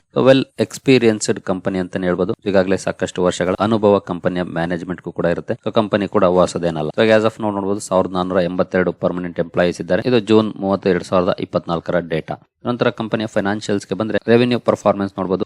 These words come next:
ಲಾಸ್ಟ್ ಫೋರ್ ಇಯರ್ ಡೇಟಾ ಪ್ರೊವೈಡ್ ಮಾಡಿದ್ದಾರೆ. ರೆವಿನ್ಯೂನಲ್ಲಿ ನೋಡ್ಬೋದು ಇನ್ನೂರ ನಲವತ್ತೆಂಟು, ನಾನೂರ ಅರವತ್ತೊಂಬತ್ತು, ಐನೂರ ಅರವತ್ತೆರಡು,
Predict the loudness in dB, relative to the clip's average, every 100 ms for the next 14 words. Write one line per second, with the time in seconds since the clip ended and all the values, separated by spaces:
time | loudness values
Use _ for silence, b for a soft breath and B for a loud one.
0 | 0 0 0 2 4 6 4 2 0 2
1 | 0 2 2 0 0 0 0 -2 -4 _
2 | _ 2 4 4 2 0 0 0 0 2
3 | 4 4 4 0 0 -4 -2 -4 -4 -2
4 | 0 2 2 0 0 -2 0 -2 -2 -6
5 | -2 0 0 -2 -2 -2 -4